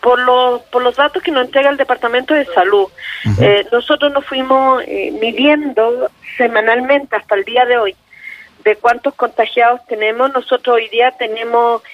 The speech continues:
Speaker 1: quinientos contagios activos en la comuna de La Pintana, ¿ya? Y eso es muy similar a lo que teníamos en junio del año pasado. Entonces, eh, tenemos un diecisiete por ciento de la población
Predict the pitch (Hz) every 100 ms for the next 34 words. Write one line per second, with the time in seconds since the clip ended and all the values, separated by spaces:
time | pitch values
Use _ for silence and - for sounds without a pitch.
0 | - - _ 233 220 226 247 285 294 -
1 | 233 220 233 247 262 247 - - _ 254
2 | 262 262 - 165 202 202 208 214 208 196
3 | 196 190 - 190 170 - _ _ _ _
4 | _ 349 208 233 233 _ _ _ _ 226
5 | 233 247 233 _ _ 220 285 320 320 277
6 | 262 247 254 269 - 214 214 214 - 214
7 | 226 233 247 247 - - 202 - 262 262
8 | 269 262 - 208 208 220 220 220 202 -
9 | 208 175 151 - _ _ _ _ _ _
10 | _ _ - 214 247 254 262 285 254 254
11 | 247 - 208 202 233 240 285 302 294 -
12 | - 262 302 311 311 277 285 294 285 262
13 | 226 214 196 190 190 - 240 240